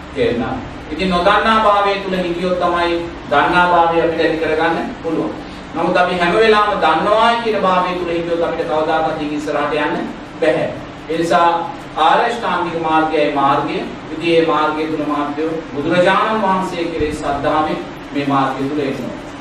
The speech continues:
වෙන දැන් අපිට කවදාකවත් අපි පැවිදි වෙන්නේ යද්දී වෙන කවදාකවත් වෙන කිසිම බලාපොරොත්තුවක් මට තිබ්බේ නැහැ.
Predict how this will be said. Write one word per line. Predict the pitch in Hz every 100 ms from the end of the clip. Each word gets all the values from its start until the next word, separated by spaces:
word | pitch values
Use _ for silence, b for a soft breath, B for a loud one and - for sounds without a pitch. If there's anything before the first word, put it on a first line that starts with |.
| - - - - -
වෙන | 147 151
දැන් | 156 147 143
අපිට | 143 156 165
කවදාකවත් | 160 156 175 170 175 -
අපි | 165 165
පැවිදි | 156 147 170 180
වෙන්නේ | 180 175 165
යද්දී | 156 160 190 190 - - -
වෙන | 156 190
කවදාකවත් | 190 165 165 185 - 196 185
වෙන | 156 165
කිසිම | - 170 185
බලාපොරොත්තුවක් | 170 156 - 170 185 185 190 175
මට | 175 175
තිබ්බේ | 180 180 - - - - -
නැහැ. | 165 170 170